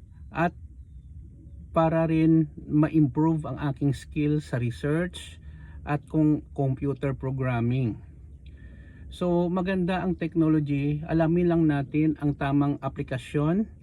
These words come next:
at huwag pong abusuhin. Bagkus, gamitin natin ang teknolohiya para hindi lang po sa ating kapakanan, kundi makatulong sa ating kapwa-tao at sa ating bansa.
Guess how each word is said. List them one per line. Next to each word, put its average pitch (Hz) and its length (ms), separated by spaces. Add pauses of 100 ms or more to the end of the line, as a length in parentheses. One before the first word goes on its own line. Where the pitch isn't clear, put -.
(460)
at 175 160
huwag 175 320
pong 175 320
abusuhin. 139 880 (640)
Bagkus, 170 720
gamitin 147 480
natin 143 320
ang 143 160
teknolohiya 156 960 (480)
para 180 480 (240)
hindi 185 320
lang 190 160
po 175 160
sa 151 320
ating 151 400 (160)
kapakanan, 170 640
kundi 175 320
makatulong 156 760
sa 139 260
ating 143 400
kapwa-tao 139 720
at 151 240
sa - 160
ating 127 240
bansa. 113 480